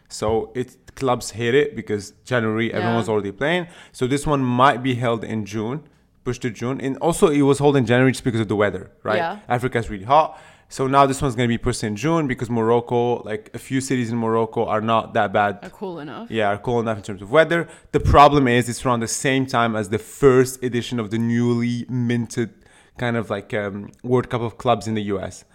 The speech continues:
Speaker 1: with the multiple teams and all of that stuff. So
Speaker 2: Mm.
Speaker 1: that will be very tricky. So chances are <laughs> the afcon is gonna be delayed even more,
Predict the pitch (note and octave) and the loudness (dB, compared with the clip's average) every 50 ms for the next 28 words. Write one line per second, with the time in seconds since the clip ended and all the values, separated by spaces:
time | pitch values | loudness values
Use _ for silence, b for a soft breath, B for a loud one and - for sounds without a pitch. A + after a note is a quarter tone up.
0 | b b b b G2+ A2 A2 F2+ A2 G#2 G2 G2 G2+ F2+ - G#2+ A#2 A#2 A#2 A#2 | b b b b -6 -6 -4 -2 -2 -2 -2 -4 -6 -8 -8 -4 -2 0 -2 -2
1 | - B2+ A#2+ - A#2+ A2+ A2 A2 G#2+ F#2+ - - B2+ A2+ G#2+ G#2+ G#2 F#2 G2 F#2 | -2 -6 -6 -2 0 2 2 0 -2 -4 -4 -4 -2 -2 -2 -2 -4 -6 -6 -4
2 | F#2+ G2+ F#2+ - G#2 G2 F#2 F2 - A#2 - - A#2+ A2 F#2+ F2 A#2 B2 C#3 C3 | -4 -4 -4 -4 -6 -8 -6 -6 -6 -6 -6 -4 -4 -4 -2 4 6 6 6 6
3 | - B2 B2+ A2+ A#2 A2+ G#2 G2+ A#2 A2+ A2+ A2 - - G#2 G2 - A2+ A2 A#2 | 4 0 0 0 0 -2 0 0 2 2 2 0 -2 -6 -10 -8 -8 -10 -8 -8
4 | A#2 - - - B2+ C3 C3+ C3 B2+ A#2+ F#2+ A#2+ A2+ G#2+ - D3 - - - - | -10 -8 -4 -2 0 0 0 -2 -4 -6 -4 -6 -6 -6 -10 -20 -20 -20 -20 -20
5 | - _ - B2 A#2 B2+ C3+ C3+ - D3+ C#3 C#3 B2+ B2 C3+ C3 C3 B2+ B2+ C3 | -20 _ -6 -4 -2 -2 -2 -2 -2 -4 -2 -2 -2 -2 0 0 0 -2 -2 -4
6 | A#2+ B2 A#2+ A#2+ B2 B2 C3+ C#3+ C3 - - A2+ A2 A2+ A2 G#2+ A2 B2+ D#3 | -2 -2 -2 0 2 2 2 2 0 -4 -8 -6 -6 -4 -4 -4 -6 -8 -10